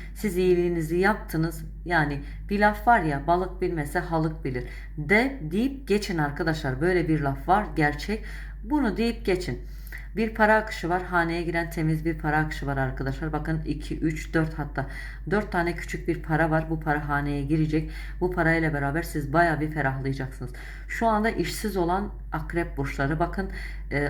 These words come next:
aslında iş kapılarınız açık ama sizin gidip de tekrardan bir görüşme yapmanız lazım. Şu an bir işiniz varsa, yedek bir iş daha düşünüyorsanız arkadaşlar yolunuz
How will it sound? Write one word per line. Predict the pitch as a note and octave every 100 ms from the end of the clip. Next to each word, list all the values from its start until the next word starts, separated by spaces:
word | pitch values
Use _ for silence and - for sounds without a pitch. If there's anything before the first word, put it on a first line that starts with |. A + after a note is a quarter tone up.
| -
aslında | D#3 D#3 F#3+ F#3
iş | - G#3 -
kapılarınız | G#3 - G3 F#3+ G#3+ G#3 -
açık | F3 - C#4 -
ama | F3+ G3+ A#3+ - - - - - - - - -
sizin | - F#3 F#3+ A#3+
gidip | G#3+ C4+ - -
de | D#3+ D#3 - -
tekrardan | A#3+ A#3+ G#3+ F#3 G#3 G#3
bir | G3+
görüşme | F3+ E3 E3+ G3
yapmanız | F#3 D#3+ D#3+ D#3 D#3 D3+
lazım. | C#3 C3+ C3+ - - -
Şu | - -
an | A#3+ A#3+ A3+ -
bir | D3+ F3
işiniz | G#3 F3+ - G3 G3 A3+
varsa, | A3 A3 A3 G#3+
yedek | D#3+ E3 F#3 -
bir | F#3+
iş | D#3+ - E3+
daha | D#3+ F3 E3
düşünüyorsanız | D#3 D3+ F3 G3+ G3+ E3+ D3+
arkadaşlar | C#3+ C#3+ C#3+ G#3
yolunuz | G3+ E3 D#3+ E3+